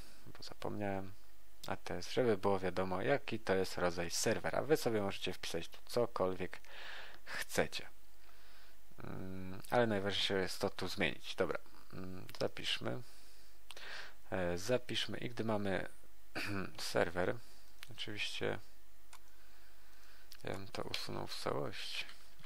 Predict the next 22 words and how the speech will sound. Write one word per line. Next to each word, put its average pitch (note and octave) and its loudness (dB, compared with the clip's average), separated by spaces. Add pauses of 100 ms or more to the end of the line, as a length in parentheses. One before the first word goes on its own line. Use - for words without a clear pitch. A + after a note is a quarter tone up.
(120)
no, - -2
ale - -2
nie A2+ -2
mogę G#2 -2
za G#2 -2
bardzo. G#2 -2 (2500)
Tak. - 0 (1800)
Wszystkie - 4
ustawienia G#2 6
mamy. G2 4
Tutaj - 6
mamy A2+ 4
jeszcze - 2
ustawienia G2+ 0
serwera, F#2+ 2
starter - 2
dla G#2+ 0
serwera. F2+ 2 (1200)
E, F2+ 0
ja A#2 8
to A2 2
w - -2